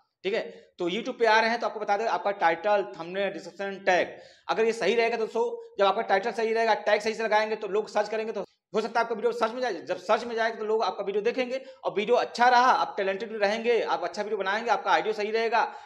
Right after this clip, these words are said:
तमाम चीज़ें जो मैंने बताया अगर सही रहेगा तो लोग आपको क्या करेंगे, सब्सक्राइब करेंगे। तो इसी प्रकार से आपके सब्सक्राइबर बढ़ता है। ठीक है, क्लियर है? आपको बता दें वैसे भी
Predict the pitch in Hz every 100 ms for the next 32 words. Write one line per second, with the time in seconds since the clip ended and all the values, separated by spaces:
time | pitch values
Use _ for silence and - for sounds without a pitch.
0 | - 202 226 214 226 220 190 190 226 214
1 | - 147 196 226 233 240 180 190 196 240
2 | 269 214 202 196 202 226 175 139 143 131
3 | 117 107 - _ 208 220 285 277 240 254
4 | 254 220 254 247 - 214 196 170 156 120
5 | 104 - _ _ _ _ 180 254 262 196
6 | 240 262 330 - - - 190 220 233 240
7 | 185 220 233